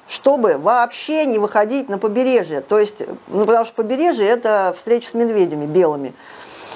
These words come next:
Вот, э, до ми-, ну, я изучала, конечно, все отчёты, как вот люди пересекали, ну, потому что пересечь Таймыр, дойти до мыса Челюскин, это вот такая,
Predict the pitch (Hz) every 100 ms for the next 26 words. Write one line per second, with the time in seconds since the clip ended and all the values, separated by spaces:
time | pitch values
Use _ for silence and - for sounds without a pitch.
0 | - - 196 190 - - 165 160 156 -
1 | - 165 196 233 196 269 254 233 240 262
2 | 226 208 202 - 240 196 185 185 320 349
3 | 233 220 196 175 196 220 175 170 185 185
4 | 208 220 185 156 131 - - 214 - 226
5 | 220 - 233 240 294 262 220 214 277 320
6 | 208 196 220 208 214 226 - 240 311 349
7 | 202 208 240 208 208 196 202 233 196